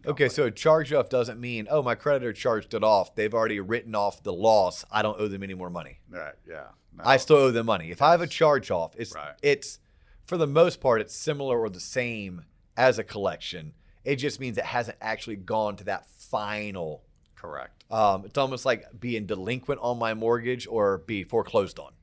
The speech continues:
Speaker 2: Right.
Speaker 1: Be foreclosed on is like, "Hey, you, we've already done. You're, you're, you're, you're down that path."
Speaker 2: Right.
Speaker 1: Whereas in the foreclosure process means, "No, no, no, you're behind four plus months.
Speaker 2: Right.
Speaker 1: We're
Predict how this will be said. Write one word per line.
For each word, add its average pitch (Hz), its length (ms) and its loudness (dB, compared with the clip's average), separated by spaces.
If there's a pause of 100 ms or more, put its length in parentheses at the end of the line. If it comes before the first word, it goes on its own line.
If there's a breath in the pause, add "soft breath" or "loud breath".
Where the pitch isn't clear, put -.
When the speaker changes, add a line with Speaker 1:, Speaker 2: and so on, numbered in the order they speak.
(140)
Speaker 2:
Right. 76 220 -12 (100)
Speaker 1:
Be 139 120 0
foreclosed 175 520 4
on 123 160 -2
is 104 100 -12
like, 117 180 2
"Hey, 131 400 2 (100)
you, 107 260 -12
we've 123 160 -4
already 110 340 4 (600)
done. 101 240 2
You're, 95 180 -8 (260)
you're, 107 180 -8
you're, 101 460 -4
you're 104 180 -8
down 95 300 0
that 98 200 -4
path." 71 360 -12
Speaker 2:
Right. 76 260 -16 (340 soft breath)
Speaker 1:
Whereas 110 480 6
in 135 160 -6
the 117 80 -6
foreclosure 113 440 -2
process 170 580 2
means, 127 200 -10
"No, 208 180 -4
no, - 20 -2
no, 185 180 0
you're 160 180 -6
behind 160 400 -2
four 143 160 -2
plus 151 300 -2
months. 139 400 0 (220 soft breath)
Speaker 2:
Right. 76 220 -12 (200)
Speaker 1:
We're 131 300 0